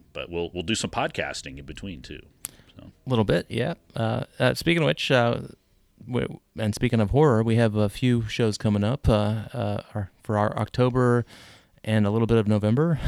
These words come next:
Speaker 2: <laughs>
Speaker 1: That's right. Might as well continue it. We've got, uh, well, bringing back, <laughs> what, what, I, I don't know if this is the right thing to, to do, but I, I don't know. I called it, uh, s-, Revisited because, uh,
Speaker 2: Osu.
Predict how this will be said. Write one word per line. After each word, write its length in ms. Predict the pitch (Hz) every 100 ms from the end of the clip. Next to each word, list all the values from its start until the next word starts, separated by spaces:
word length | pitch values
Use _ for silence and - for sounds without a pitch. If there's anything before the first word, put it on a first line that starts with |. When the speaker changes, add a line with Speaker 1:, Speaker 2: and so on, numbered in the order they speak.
| 151
Speaker 2:
<laughs> 180 | - 120
Speaker 1:
That's 200 | - -
right. 220 | 117 302 - - - - -
Might 100 | 76
as 140 | 98 107
well 100 | 104
continue 420 | 107 92 127 80
it. 80 | 62
We've 220 | 71 -
got, 340 | 76 71 -
uh, 200 | 82 73 69 - - - -
well, 180 | 95 104 -
bringing 420 | 95 120 123 101
back, 340 | 95 98 -
<laughs> 0 |
what, 200 | 95 113 - 92 -
what, 240 | 92 -
I, 240 | 101 87 107
I 60 | 104
don't 80 | 117
know 80 | 104
if 100 | -
this 220 | 95 -
is 80 | 82
the 60 |
right 160 | 80 80
thing 140 | 90
to, 80 | 76 - 73 -
to 100 | 85
do, 240 | 90 80
but 160 | 73 73
I, 180 | 80 87
I 40 | 78
don't 100 | 71
know. 180 | 69 67
I 100 | 78
called 380 | - 98 92
it, 220 | 82 - - - - _ -
uh, 500 | - 64 65 131 131
s-, 220 | 127 - -
Revisited 540 | 78 87 113 160 180 _ _ -
because, 400 | - 80 73 -
uh, 60 |
Speaker 2:
Osu. 840 | 107 127 127 110 - - 80 80